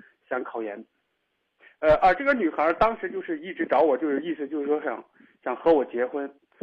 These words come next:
我但是就是因为这个考研这个事儿呢，太费尽心思了，还得正花很多钱，所以说一直没有顾得上。后来这个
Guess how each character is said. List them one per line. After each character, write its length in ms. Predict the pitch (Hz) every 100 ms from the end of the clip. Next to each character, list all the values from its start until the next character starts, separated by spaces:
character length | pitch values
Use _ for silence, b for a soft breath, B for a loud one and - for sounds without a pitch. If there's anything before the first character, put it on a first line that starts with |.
| B B
我 120 | 127
但 220 | 127 160 151
是 160 | 156
就 100 | 156 151
是 160 | 143
因 160 | 139 160
为 80 | 139
这 100 | 151
个 140 | 147
考 320 | 135 - 120
研 180 | 113 120
这 80 | 156
个 140 | 147
事 120 | 127 139
儿 40 |
呢， 100 | 120 -
太 300 | - 202 131
费 260 | - 127 110
尽 220 | 117 107
心 160 | 120 113
思 80 | 127
了， 200 | 110 98
还 120 | - 131
得 100 | 135
正 220 | - 123
花 320 | - 147 139
很 240 | - 123
多 180 | 120 135
钱， 260 | - - - _ B B B B
所 120 | - 151
以 80 |
说 160 | 143 143
一 120 | 151
直 160 | 135 139 - 135 -
没 160 | 127
有 140 | 151 131 - -
顾 140 | 143
得 100 | 127
上。 240 | 143 127
后 160 | - 165
来 140 | 123
这 100 | 123
个 240 | 139 117